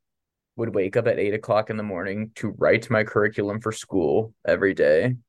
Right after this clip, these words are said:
And then noon would hit, because that's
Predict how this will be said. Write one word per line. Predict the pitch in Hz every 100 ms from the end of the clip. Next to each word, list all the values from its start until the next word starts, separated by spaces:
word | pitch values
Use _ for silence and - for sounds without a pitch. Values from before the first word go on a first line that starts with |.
| _ _ _ _ _ -
And | 113 110
then | 104 104 104 -
noon | 123 123 127
would | 107 107
hit, | 104 92
because | 117 117 113 107
that's | 113 113 -